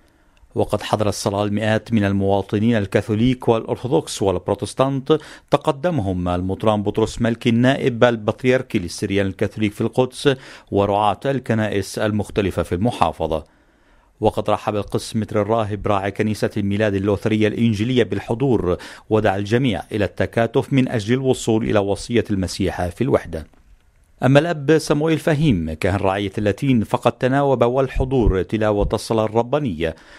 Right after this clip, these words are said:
ومن ثم أقيمت مسابقة في الكتاب المقدس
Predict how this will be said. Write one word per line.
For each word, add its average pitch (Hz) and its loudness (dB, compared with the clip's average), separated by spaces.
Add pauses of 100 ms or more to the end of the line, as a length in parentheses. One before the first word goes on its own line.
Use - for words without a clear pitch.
(120)
ومن 107 2
ثم 123 4
أقيمت 120 2
مسابقة 120 0
في - -8
الكتاب 104 -2
المقدس 135 0